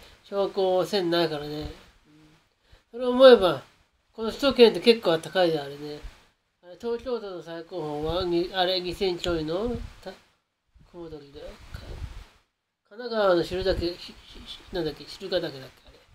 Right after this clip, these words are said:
炭酸。あれは千七百グラムね。やっぱこっちの方、関東の方がね、高い山。関東平野っていうでかい平野があるんだけどね。まあ、それなりに山もあっていいね、関東はね。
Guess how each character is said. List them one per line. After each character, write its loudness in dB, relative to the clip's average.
炭 -10
酸。 -8
あ 0
れ 2
は -2
千 -2
七 -2
百 -4
グ -6
ラ -6
ム -6
ね。 -10
や -20
っ -20
ぱ -18
こ -4
っ -4
ち -6
の 4
方、 2
関 4
東 0
の 0
方 -
が 0
ね、 -2
高 -4
い 4
山。 -2
関 2
東 0
平 6
野 4
っ -4
て -2
い 2
う -10
で 2
か 6
い 0
平 4
野 4
が 4
あ 4
る 0
ん -8
だ 0
け -2
ど -4
ね。 -6
ま -8
あ、 -4
そ -4
れ 2
な 6
り 0
に 2
山 4
も 0
あ 0
っ -2
て -6
い 0
い -2
ね、 -2
関 -4
東 -8
は -8
ね。 -10